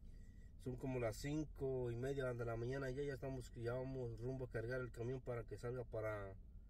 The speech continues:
para Chicago, mi gente. Ahí está la información, ahí está el número de teléfono por si quieren llamar. A ver si se ve bien ahí.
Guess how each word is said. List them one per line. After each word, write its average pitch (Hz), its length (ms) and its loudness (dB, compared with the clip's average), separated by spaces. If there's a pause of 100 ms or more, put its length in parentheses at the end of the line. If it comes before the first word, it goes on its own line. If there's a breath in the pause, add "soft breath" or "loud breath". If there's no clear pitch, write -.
(200 loud breath)
para 110 180 4
Chicago, 131 380 0
mi 127 80 0
gente. 131 320 -2
Ahí 151 80 0
está 127 160 -2
la 123 80 2
información, 120 580 0
ahí 131 60 0
está 127 140 -2
el 127 40 2
número 131 240 0
de - 60 -4
teléfono 147 380 2
por 120 180 -6
si 113 80 -4
quieren 131 240 0
llamar. 139 340 0 (1300)
A 101 60 -6
ver 113 140 0
si 117 140 -6
se 127 80 -2
ve 123 120 0
bien 123 200 0
ahí. 143 340 0